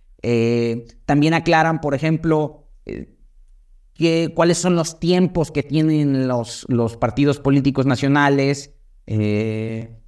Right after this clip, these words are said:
para remitir informes sobre los gastos. O sea, sí hay cuestiones que, pues bueno, s-, s-, estaban como en un limbo y que están siendo aclaradas, ¿no? Pero para mí el hecho de que estén siendo reguladas, o sea, estaban en un limbo porque no era una hipótesis que la ley previera,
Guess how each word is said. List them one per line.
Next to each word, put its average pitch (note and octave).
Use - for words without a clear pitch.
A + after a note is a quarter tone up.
para B2
remitir C3
informes C#3+
sobre A#2+
los A2
gastos. C#3+
O -
sea, C3
sí -
hay A#3+
cuestiones A#3+
que, A3
pues F#3+
bueno, D#3+
s-, -
s-, -
estaban F3
como D3+
en D#3
un F#3+
limbo A#3+
y B2
que D3
están F3
siendo F3+
aclaradas, C3
¿no? D3+
Pero G3+
para D#3
mí F3
el G3
hecho G3
de F3+
que -
estén F#3
siendo F#3
reguladas, F#3+
o C#3+
sea, A2+
estaban D3
en F#3
un G3+
limbo G3+
porque C#3
no E3
era F3+
una F#3
hipótesis E3+
que C#3+
la B2+
ley D3
previera, F#3